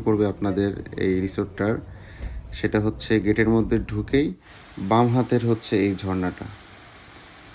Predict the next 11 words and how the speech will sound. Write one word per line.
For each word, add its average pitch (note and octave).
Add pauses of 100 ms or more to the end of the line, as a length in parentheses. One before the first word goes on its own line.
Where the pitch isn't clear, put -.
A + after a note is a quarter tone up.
(180)
ঝর্ণাটা B2
এত A#2
সুন্দর C3+ (120)
ছিল, A2 (140)
আর G2+ (200)
বিশাল B2
বড় A2+
ঝর্ণা G#2+
বানায় G#2
রাখছে G2
ওরা। G#2